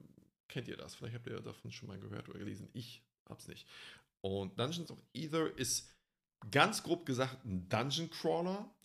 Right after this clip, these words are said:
Also man geht in einen Dungeon rein, geht von Raum zu Raum zu Raum und man findet Gegner, man findet Schätze und so weiter und so fort. Das erwir-,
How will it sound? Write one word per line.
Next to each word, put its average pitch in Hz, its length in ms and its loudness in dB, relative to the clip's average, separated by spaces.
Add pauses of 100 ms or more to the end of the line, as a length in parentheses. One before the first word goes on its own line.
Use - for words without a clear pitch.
Also 95 200 0
man 90 340 0
geht 113 180 -2
in 87 100 -8
einen - 160 -18
Dungeon 160 340 -4
rein, 147 240 0 (260)
geht 110 120 -4
von 87 160 -6
Raum 104 300 2
zu - 140 -10
Raum 95 220 -4
zu - 160 -10
Raum 147 440 -4 (280)
und 107 400 0
man 98 140 -6
findet 95 400 -4
Gegner, - 480 -20
man 85 120 -16
findet 101 340 -6
Schätze - 420 -10
und 120 240 -6
so - 100 -10
weiter 73 280 -14
und 65 80 -16
so - 80 -18
fort. - 340 -14
Das 113 140 -10
erwir-, 113 300 -4